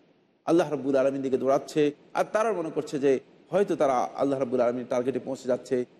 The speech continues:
গন্তব্যে তারা পৌঁছে যাচ্ছে। আদৌ কোনো গন্তব্যের দিকে তারা ধাবিত হচ্ছে না, বরং তারা ধাবিত হচ্ছে জাহান্নামের দিকে। যেহেতু আল্লাহ রাব্বুল আলামিন যেই রাস্তা দেখিয়েছেন, এই রাস্তাকে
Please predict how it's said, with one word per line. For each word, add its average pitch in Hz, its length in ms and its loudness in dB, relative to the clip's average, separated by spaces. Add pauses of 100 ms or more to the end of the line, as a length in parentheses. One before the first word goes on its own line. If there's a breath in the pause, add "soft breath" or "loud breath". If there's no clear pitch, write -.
(180)
গন্তব্যে 170 460 2
তারা 143 180 4
পৌঁছে 123 300 -6
যাচ্ছে। - 280 -8 (1120)
আদৌ 190 220 2
কোনো 233 180 2
গন্তব্যের 208 480 2
দিকে 170 140 2
তারা 156 180 4
ধাবিত 143 240 0
হচ্ছে 143 360 -2
না, 113 100 -2 (600)
বরং 143 300 4
তারা 127 160 2
ধাবিত 147 260 0
হচ্ছে 131 440 0 (560)
জাহান্নামের 143 540 -2
দিকে। 131 220 0
যেহেতু 131 400 0 (320)
আল্লাহ 160 240 0
রাব্বুল 139 220 0
আলামিন 143 260 2
যেই 226 140 4
রাস্তা 214 280 0
দেখিয়েছেন, 151 500 -4 (340)
এই 202 200 4
রাস্তাকে 180 720 0